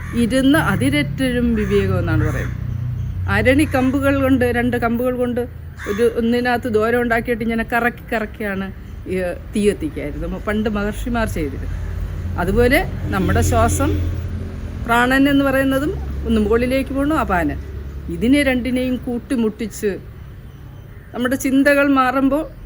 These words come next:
നമ്മുടെ, ആ, ആ, മനസ്സിൽ നിന്ന് വിഷയങ്ങളെല്ലാം മാറിപ്പോകുമ്പോൾ ഇത് രണ്ടും കൂടെ കൂട്ടിമുട്ടുന്നു.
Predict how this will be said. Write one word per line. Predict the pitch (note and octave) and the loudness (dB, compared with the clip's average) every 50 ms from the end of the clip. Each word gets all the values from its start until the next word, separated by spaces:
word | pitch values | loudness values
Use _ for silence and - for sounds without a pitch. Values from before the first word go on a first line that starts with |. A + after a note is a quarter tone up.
| - - - - - | -16 -16 -14 -10 -6
നമ്മുടെ, | A3 B3+ B3 A#3 B3+ B3 A#3 A3+ G#3+ - - - - - - F#3+ | -2 0 2 2 4 4 4 4 4 0 -4 -8 -12 -8 -6 -2
ആ, | F#3+ F#3 F#3 F#3 F#3 F#3 F3+ F3 F3 - - - - - - - - | 0 2 2 2 2 2 0 -2 -4 -8 -14 -16 -16 -16 -14 -10 -6
ആ, | A3 G#3 G3+ G3+ F3+ F3+ E3+ | -6 -4 -4 -6 -6 -8 -6
മനസ്സിൽ | G3 G#3+ A3+ A#3 B3 A#3 - C#4 C4+ | -2 -2 0 0 0 -2 0 2 2
നിന്ന് | C#4 C#4 C#4+ C#4 C#4+ | 4 4 4 4 4
വിഷയങ്ങളെല്ലാം | A#3+ A3+ G#3+ - C#4 C#4 C#4 C#4 C#4 C#4 C4+ C4+ C4 C4 C4 B3+ | 2 0 -2 0 0 0 2 2 2 2 2 2 2 2 2 2
മാറിപ്പോകുമ്പോൾ | B3+ A#3+ B3 C4 B3 A#3+ C4 B3+ C4 C4+ C4+ C4+ C#4+ D4 - - - - - - - A3 | 0 0 0 -2 -2 -2 -2 0 0 0 -2 -2 -2 -2 -4 -6 -10 -10 -10 -6 -4 0
ഇത് | G#3+ | 2
രണ്ടും | A#3+ A3 G3+ G#3 G3+ G#3+ G#3 | 2 4 2 2 2 0 0
കൂടെ | G#3+ G#3+ G#3+ G#3 | 0 0 -2 -2
കൂട്ടിമുട്ടുന്നു. | - - G#3 G3+ - G#3+ F3 D#3+ C#3 - - - - | -2 -4 -4 -2 -2 -2 -2 -2 -2 -4 -4 -6 -8